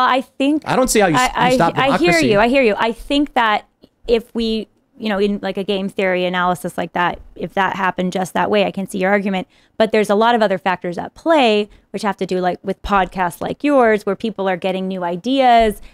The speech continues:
Speaker 1: they're being exposed to different beliefs. Maybe they were raised by hardcore pro-abortion parents, and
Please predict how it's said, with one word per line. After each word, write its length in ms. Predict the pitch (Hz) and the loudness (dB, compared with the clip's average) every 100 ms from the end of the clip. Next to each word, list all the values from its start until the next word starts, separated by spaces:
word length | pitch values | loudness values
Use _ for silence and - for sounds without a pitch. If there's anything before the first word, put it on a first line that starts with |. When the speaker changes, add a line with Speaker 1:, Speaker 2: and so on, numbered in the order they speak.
| - | -4
Speaker 1:
they're 120 | 214 | -2
being 260 | 202 196 185 | 0 -2 -6
exposed 460 | 185 - 196 185 - | -10 -4 -2 -2 -4
to 80 | |
different 320 | 180 180 185 180 | -8 -8 -8 -4
beliefs. 420 | 196 247 240 233 | -4 -2 -4 -4
Maybe 200 | 202 202 | -4 -2
they 120 | 190 | 0
were 140 | 185 | 0
raised 260 | 175 190 180 | 0 -2 -2
by 120 | 175 | -6
hardcore 380 | 180 190 - 185 | -2 -4 -2 -6
pro-abortion 540 | - 185 180 180 - 196 | -4 -4 -4 -6 -8 -8
parents, 540 | 247 247 233 220 214 | -4 -2 -2 -4 -4
and 160 | 185 | -6